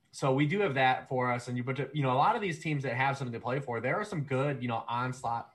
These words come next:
op-, options. I mean, obviously the Titans, you have the opportunity, if we have an opportunity to either go all in on the big dog or fade him one more time and play the Titans passing game.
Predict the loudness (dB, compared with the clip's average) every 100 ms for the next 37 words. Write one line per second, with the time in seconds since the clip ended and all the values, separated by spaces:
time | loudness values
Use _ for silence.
0 | _ -2 0 0 0 2 2 0 -6 -6
1 | -6 -4 -2 0 0 -2 -6 -8 -4 -2
2 | -2 -4 -8 -12 -20 -18 -10 -2 0 2
3 | 2 2 0 0 0 -2 -2 0 2 6
4 | 6 4 0 0 2 0 -2 0 2 6
5 | 6 6 4 0 -2 -2 -2 2 2 2
6 | -2 0 2 2 2 0 0 0 0 0
7 | 0 0 -4 -4 -2 -2 -2 -2 -2 -2
8 | -2 -2 -2 -4 -2 0 -2